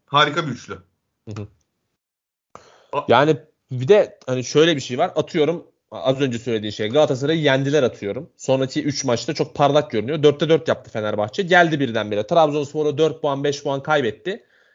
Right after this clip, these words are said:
Speaker 2: Geldi arkasına yerleşti ikinci sıraya. Yani sonra Kadıköy'de Beşiktaş maçı var. Şimdi atıyorum Beşiktaş biraz gri bir pozisyonda. varla falan bir penaltı kazandı ve maçı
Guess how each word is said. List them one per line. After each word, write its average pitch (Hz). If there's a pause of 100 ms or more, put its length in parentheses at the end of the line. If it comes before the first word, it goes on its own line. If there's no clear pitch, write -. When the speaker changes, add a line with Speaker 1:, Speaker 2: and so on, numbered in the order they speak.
(180)
Speaker 2:
Geldi 175
arkasına 143
yerleşti 151
ikinci 113
sıraya. 95 (360)
Yani 147
sonra 190 (180)
Kadıköy'de 175
Beşiktaş 180
maçı 170
var. 104
Şimdi 160 (580)
atıyorum 185 (200)
Beşiktaş 185
biraz 170
gri 156 (120)
bir 180
pozisyonda. 143
varla 165
falan 180
bir 170
penaltı 170
kazandı 151
ve 175
maçı 170